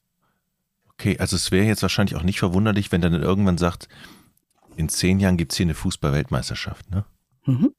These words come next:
Speaker 1: Das wäre, okay. Organisiere ich uns.
Speaker 2: Super, Jochen. Ja, was er halt auf jeden Fall macht,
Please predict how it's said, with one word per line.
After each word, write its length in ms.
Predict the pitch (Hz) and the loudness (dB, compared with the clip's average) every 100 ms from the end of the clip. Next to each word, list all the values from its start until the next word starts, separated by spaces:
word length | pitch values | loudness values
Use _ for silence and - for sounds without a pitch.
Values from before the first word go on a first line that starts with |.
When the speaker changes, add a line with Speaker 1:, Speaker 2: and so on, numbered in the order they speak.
| - | -8
Speaker 1:
Das 240 | - - | -10 -2
wäre, 240 | - 131 - - | -2 -2 -10 -16
okay. 220 | - - - _ _ _ _ _ - - - - _ _ _ _ _ _ | -14 -16 -20 _ _ _ _ _ -20 -20 -20 -20 _ _ _ _ _ _
Organisiere 560 | 82 82 76 78 76 | 0 2 2 2 2
ich 160 | 73 - | 0 0
uns. 260 | 60 - - _ _ _ _ _ _ - | -4 -4 -12 _ _ _ _ _ _ -16
Speaker 2:
Super, 320 | - 185 175 | -6 -2 2
Jochen. 380 | 170 151 170 151 - - - _ _ _ _ _ _ _ | 2 2 0 -2 -4 -16 -16 _ _ _ _ _ _ _
Ja, 240 | 147 170 175 | 0 2 2
was 180 | 147 | 0
er 100 | 160 | 0
halt 200 | 156 156 | 2 2
auf 160 | 151 - | 0 0
jeden 260 | 147 156 151 | 0 2 2
Fall 240 | 151 165 | 2 2
macht, 320 | 180 180 - | 4 2 -4